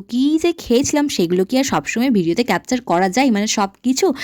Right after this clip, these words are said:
তার জন্য করিনি, just এই চাটা খেলাম, বনি লজেন্স খাচ্ছিল, আমরা অনেক কিছুই খেয়েছিলাম। তারপর দমদম স্টেশনে নেমে আবারও শুরু হয়ে গেল, যেখানে হচ্ছে দমদম স্টেশনের হচ্ছে আমাদের মোমো ফেভারিট, সেখানে আবার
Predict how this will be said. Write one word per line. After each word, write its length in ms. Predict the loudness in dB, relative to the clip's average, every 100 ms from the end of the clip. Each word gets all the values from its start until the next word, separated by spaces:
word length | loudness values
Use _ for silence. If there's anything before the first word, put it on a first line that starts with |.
| -8 -8 0
তার 180 | 2 2
জন্য 240 | 0 0
করিনি, 380 | 0 0 0 0
just 360 | 2 2 2 0
এই 100 | 0
চাটা 400 | 0 0 -2 -2
খেলাম, 360 | -2 0 0
বনি 240 | 0 0 2
লজেন্স 380 | 2 0 -2
খাচ্ছিল, 340 | -2 -2 0 2
আমরা 240 | 2 0
অনেক 360 | 0 0 0 2
কিছুই 280 | 2 2 2
খেয়েছিলাম। 440 | 0 0 -4 -4
তারপর 280 | -4 -4 -2
দমদম 380 | -2 0 0 0
স্টেশনে 440 | 0 2 2 4
নেমে 320 | 4 4 2 0 -10 -18 -12 -2
আবারও 320 | 2 2 2
শুরু 200 | 0 -2
হয়ে 120 | -2
গেল, 240 | -2 -4
যেখানে 360 | -4 -4 -4 -4
হচ্ছে 200 | -4 -4
দমদম 340 | -2 0 0
স্টেশনের 500 | -2 -2 0 2 4
হচ্ছে 180 | 4 2
আমাদের 240 | 2 2 2
মোমো 320 | 2 0 -4
ফেভারিট, 520 | 0 2 2 2 0
সেখানে 460 | -2 -2 -2 -2 -2
আবার 240 | -2